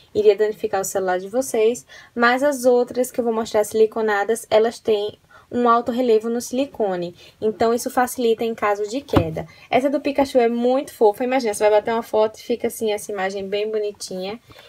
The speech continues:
Então, é ótima. Eu gosto de capinhas assim maiores, porque facilita de encontrar na bolsa. E é muito legal e vale super a pena. Só pra que vocês saibam também, é, todas as capinhas aqui eu tô colocando os valores em dólares pra vocês, tá?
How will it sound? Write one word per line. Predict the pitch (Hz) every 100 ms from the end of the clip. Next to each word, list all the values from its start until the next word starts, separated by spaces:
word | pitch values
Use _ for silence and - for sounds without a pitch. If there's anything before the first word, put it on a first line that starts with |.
| -
Então, | 208 196 214
é | 233 226
ótima. | 202 262 -
Eu | 285
gosto | 262 226 247 -
de |
capinhas | 220 214 208 202
assim | 208 -
maiores, | 196 196 185 180 208 262
porque | 220 220
facilita | 214 202 214 202 196
de | 185
encontrar | 196 196 202 196 185
na | 196
bolsa. | 233 190 196 - 311 - _ - - - -
E | 233 240 277 -
é | 269
muito | 269 277 311
legal | 294 247 226 226 247 -
e | 262 254 262 254
vale | 247 247
super | 247 269 269
a | 320
pena. | 311 185 170 175 _ _
Só | - 285
pra | 349
que | 330
vocês | 277 277 277
saibam | 269 208 202 202
também, | 202 233 214 208 226 311 _ - -
é, | - 220 208 202 202 196 196 208 _ _ _ _ _ _ _ -
todas | 330 359
as | 359 349
capinhas | 285 277 226 220
aqui | 220
eu | 226
tô |
colocando | 233 220 220 214
os |
valores | 208 208 202 208
em | 233 262
dólares | 214 202 185 170 185
pra | -
vocês, | 185 226 - - -
tá? | 190 214